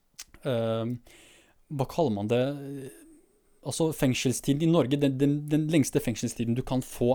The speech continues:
er tjueén års fengsel. De vil heve det til femti. Så hva, hva,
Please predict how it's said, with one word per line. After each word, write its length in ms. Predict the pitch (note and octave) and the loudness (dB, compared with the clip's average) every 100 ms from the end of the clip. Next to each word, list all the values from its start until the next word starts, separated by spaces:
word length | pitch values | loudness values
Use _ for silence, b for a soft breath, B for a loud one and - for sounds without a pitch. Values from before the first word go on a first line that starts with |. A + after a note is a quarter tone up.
| - | 0
er 160 | A2+ A2 | -6 -6
tjueén 400 | - A#2 G2 F#2+ | -4 -4 -4 -8
års 140 | F#2+ | -10
fengsel. 380 | G2+ G2+ - A#2+ B B - | -14 -12 -12 -12 B B -6
De 220 | C3+ G3+ | 0 4
vil 160 | A#3 A3 | 6 6
heve 160 | D3 | 6
det 140 | C#3 F#3+ | 4 0
til 100 | - | -2
femti. 460 | A#2 G2+ - A3+ - - _ _ _ _ _ _ _ _ _ _ _ _ - | -2 -2 0 0 0 -6 _ _ _ _ _ _ _ _ _ _ _ _ -4
Så 160 | C#3 | -2
hva, 80 | F3 | 2
hva, 140 | E3 | 2